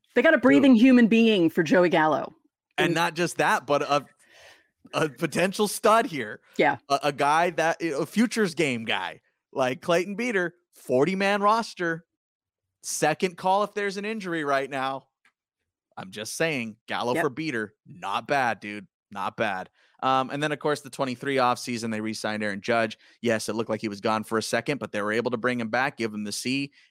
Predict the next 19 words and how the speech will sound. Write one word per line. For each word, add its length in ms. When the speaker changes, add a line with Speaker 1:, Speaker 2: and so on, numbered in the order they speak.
Speaker 2:
and 180
figure 300
it 60
all 180
out. 340
Like, 280
Speaker 1:
Mm. 160
Speaker 2:
they 100
were 140
able 220
to 60
pull 200
that 240
off, 260
and 140
then 100
getting 260
Rizzo 240
back. 360